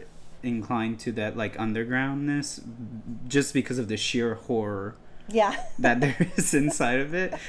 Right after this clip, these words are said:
Speaker 1: Like, you can't, like, sell it to your mom. Like, like, like, like you
Speaker 2: No,
Speaker 1: said, it's kind of like
Speaker 2: literally.
Speaker 1: your buddy that's like, "Oh yeah, there's this movie about, like, two girls fighting over a guy, and at the end she just cuts her fucking thong off."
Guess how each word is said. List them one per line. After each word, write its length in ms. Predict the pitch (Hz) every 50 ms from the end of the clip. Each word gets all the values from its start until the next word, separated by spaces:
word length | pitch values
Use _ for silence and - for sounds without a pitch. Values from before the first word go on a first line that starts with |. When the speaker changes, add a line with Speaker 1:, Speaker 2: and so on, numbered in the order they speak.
| - -
Speaker 1:
Like, 140 | 196 165 -
you 60 | 165
can't, 340 | - 185 180 175 185 175 156
like, 300 | 143 131 123 - - -
sell 380 | - - - 165 143 135 135 135
it 140 | 135 117 -
to 120 | - -
your 300 | 127 123 120 120 113 110
mom. 500 | 110 117 117 110 107 104 98 98 95 - -
Like, 180 | 143 147 135 151
like, 200 | 151 147 - -
like, 280 | 147 139 131 120 - -
like 200 | 156 143 135 254
you 60 | 269 254
Speaker 2:
No, 60 | 226 196
Speaker 1:
said, 240 | 180 147 127 110 107 110
it's 180 | 123 120 -
kind 280 | 127 - - 156 160 160
of 60 | 330
like 140 | 147 135 131 -
Speaker 2:
literally. 100 | 147 147
Speaker 1:
your 260 | 151 151 147 - -
buddy 320 | 156 151 147 139 139 135
that's 240 | 131 131 131 - -
like, 220 | 160 135 120 - - 480 - - - - -
"Oh 100 | 151 151
yeah, 280 | 147 139 143 147 139
there's 220 | 117 117 120 135 131
this 280 | 127 147 151 147 -
movie 520 | 156 135 120 120 120 120 127 147 151 160 147
about, 300 | 123 113 110 110 113 104
like, 180 | 120 110 98 -
two 220 | - - 143 135 135
girls 580 | 127 123 127 113 117 123 127 135 135 127 - - - -
fighting 360 | 123 120 110 110 117 120 123 123
over 280 | 123 120 120 127 123
a 80 | 123 120
guy, 480 | 113 127 120 107 107 113 123 135 143 - - - - - - - -
and 120 | - 143
at 120 | 135 123 -
the 140 | 135 131 123
end 120 | 143 170
she 160 | - - - 131
just 560 | 110 131 123 - - - - - - - -
cuts 440 | - - - 175 160 156 - - -
her 140 | - 127 123 - - -
fucking 380 | 139 127 - - 131 127 - - - - - 440 - - - - 339 -
thong 340 | - - 294 269 - -
off." 260 | - - - - 330